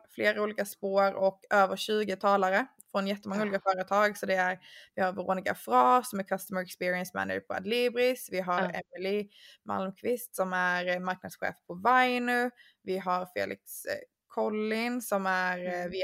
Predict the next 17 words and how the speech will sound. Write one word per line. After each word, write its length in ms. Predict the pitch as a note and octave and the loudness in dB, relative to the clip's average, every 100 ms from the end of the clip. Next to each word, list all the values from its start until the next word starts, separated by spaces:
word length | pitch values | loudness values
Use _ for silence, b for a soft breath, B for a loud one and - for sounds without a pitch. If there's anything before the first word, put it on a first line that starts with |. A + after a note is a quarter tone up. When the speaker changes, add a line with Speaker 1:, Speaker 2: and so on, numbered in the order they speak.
| F3+ | -4
Speaker 1:
D 60 | F3 | -6
på 120 | F#3 | -4
Leadpilot. 840 | G3+ A#3 A#3 - A3+ A3 G#3+ A3 - b b b - | 0 0 0 0 0 2 2 0 -6 b b b 0
Så 60 | |
det 60 | A3+ | 4
är 40 | |
bara 140 | A3+ G#3 | 4 4
Speaker 2:
Mm. 40 | |
Speaker 1:
fullsmackat 760 | G#3 G#3 - G3 F3+ - G#3+ G#3+ | 2 0 -2 -8 -4 0 0 2
med 400 | G3 F#3 F#3 F3+ - | 0 2 0 -2 -10
superinspirerande 880 | - G#3 G3 F#3+ - F#3+ F#3+ F#3+ | -6 -4 -4 -6 -4 0 0 0
talare 480 | F#3 F#3+ F#3+ F#3 G3 | 2 4 4 2 0
som 220 | G3+ G3+ | 0 -6
kommer 180 | G3 F#3+ | -6 -8
prata 360 | - G3 - - | -8 -10 -6 -6
om, 260 | - G3 | -4 -2
eh, 180 | - - | -2 -2